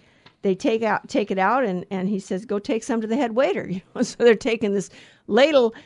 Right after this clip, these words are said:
to the head waiter, and they're like, <laughs> you know, <laughs> "Joke's on who?" And the head waiter tastes it, and he goes to the groom, and he said, "You have saved," you know, most people serve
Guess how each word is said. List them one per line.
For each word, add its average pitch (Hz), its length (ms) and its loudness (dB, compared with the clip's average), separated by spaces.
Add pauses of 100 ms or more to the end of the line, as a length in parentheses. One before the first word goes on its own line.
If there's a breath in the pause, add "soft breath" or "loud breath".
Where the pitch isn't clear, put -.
to 220 100 0
the 233 80 6
head 285 160 6
waiter, 269 340 6
and 226 140 4
they're 220 80 4
like, 220 260 6
<laughs> - 520 -12
you - 80 -4
know, - 340 2
<laughs> 220 100 2
"Joke's 214 320 2
on 233 160 4
who?" 247 360 2 (400 loud breath)
And 220 160 4
the - 20 6
head 277 180 6
waiter 262 220 6
tastes 285 400 2
it, 247 120 -2
and 226 80 0
he 208 60 2
goes 233 260 -2
to 220 100 -6
the 196 80 2
groom, 247 320 0
and 196 80 0
he 185 40 0
said, 185 240 -4
"You 202 120 -2
have 214 120 0
saved," 240 560 -4
you 202 120 -2
know, 185 60 0
most 202 260 -2
people 185 220 -6
serve 214 280 -2